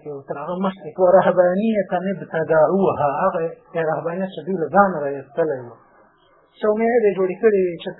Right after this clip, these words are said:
په هدیرو کې، په ځنګلونو کې، په میاشتو میاشتو به همغلته پراته وو. یا به په یوازې اوبو ګزاره کول، یا به په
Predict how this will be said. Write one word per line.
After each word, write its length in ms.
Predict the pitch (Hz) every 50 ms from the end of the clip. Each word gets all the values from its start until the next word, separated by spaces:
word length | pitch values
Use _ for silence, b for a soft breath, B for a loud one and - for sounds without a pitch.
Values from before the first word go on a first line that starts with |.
| _
په 60 | - 160 156
هدیرو 280 | 147 170 190 208 202 180 -
کې، 80 | - 170 160 165
په 60 | 170 156 170
ځنګلونو 380 | 175 175 185 208 208 190 175 165
کې، 100 | 185 170 160 -
په 60 | 220 226 240
میاشتو 480 | 285 349 370 679 - - - - - 240 226 240
میاشتو 260 | 247 220 190 - - 202
به 60 | 202
همغلته 340 | 190 190 196 180 170 - 175 165
پراته 300 | - 165 160 160 - - 185
وو. 200 | 175 160 156 156 180
یا 60 | 214 220 185
به 60 | 190 185 -
په 60 | 185 190 202
یوازې 280 | 240 269 247 220 208 202
اوبو 260 | 190 190 180 240 240 220 185
ګزاره 320 | 190 180 180 165 170 170 170 -
کول، 160 | 175 156 160 180
یا 60 | 202 196
به 60 | 180 180
په 40 | 175